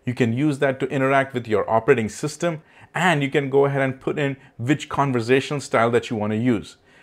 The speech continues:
Now, the conversational style also applies to the Copilot in your Edge browser, and this is something that you might already have. So in my case, I am using the most up-to-date Edge browser, and if you see on the right,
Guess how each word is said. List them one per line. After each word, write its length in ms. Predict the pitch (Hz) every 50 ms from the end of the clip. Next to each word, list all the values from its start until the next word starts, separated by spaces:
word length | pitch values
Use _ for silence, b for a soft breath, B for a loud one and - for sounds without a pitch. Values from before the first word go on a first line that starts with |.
| b b b
Now, 280 | 135 135 113 - - - _ -
the 140 | 110 113 -
conversational 760 | - - - - 170 165 170 143 127 147 165 - - 208 185
style 420 | - - 185 185 190 - - - _ -
also 380 | 190 202 214 - - - - 147
applies 540 | 127 - - - 175 160 135 131 127 - -
to 280 | - - - 156 156 143
the 120 | 131 135
Copilot 760 | - - - 139 151 151 - 165 151 143 139 135 135 - - -
in 200 | 170 175 160 156
your 260 | 147 151 147 143 131 -
Edge 240 | 151 151 131 - -
browser, 480 | 156 156 151 160 143 131 127 104 - B B B B
and 160 | B 120 123 120
this 220 | 151 180 - -
is 120 | 226 208
something 300 | - 208 170 175 180 196 170
that 180 | 170 160 -
you 80 | - 160
might 160 | 165 165 160
already 360 | - 131 143 151 151 147 135
have. 300 | 139 147 156 135 107 95 - b b b b b
So 120 | - -
in 140 | 156 139 135
my 160 | 139 147 165
case, 300 | 160 - - 175 160 151 -
I 180 | - 131 156 175
am 100 | 165 151
using 340 | 143 151 170 151 151 143 139
the 80 | 143
most 260 | 143 147 147 143 - -
up-to-date 500 | 147 151 143 - - 156 143 139 131 131 -
Edge 240 | 135 147 139 123 127
browser, 380 | 143 143 147 147 123 123 113
and 160 | 110 - 117 117
if 120 | 110 -
you 60 | 123
see 220 | 117 - - 151 165
on 160 | 160 151 151
the 140 | 135 117 113
right, 340 | 147 180 165 135 127 -